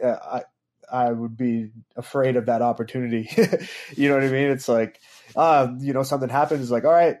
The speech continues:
two weeks, everything that you've ever said you wanted is right in front of you.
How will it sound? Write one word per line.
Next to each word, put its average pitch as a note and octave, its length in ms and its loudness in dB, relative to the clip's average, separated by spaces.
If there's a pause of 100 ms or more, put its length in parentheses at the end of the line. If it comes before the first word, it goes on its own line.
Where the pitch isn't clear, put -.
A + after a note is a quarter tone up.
(100)
two F3+ 180 2
weeks, E3+ 480 0 (480)
everything D#3 420 0
that D3+ 140 0
you've C#3+ 300 0
ever C#3+ 260 0
said C#3 300 -2
you C3 100 0
wanted B2 360 0
is A#2+ 180 -2
right B2+ 160 2
in A#2 80 -4
front C3+ 240 -2
of B2+ 40 -2
you. A2 140 -6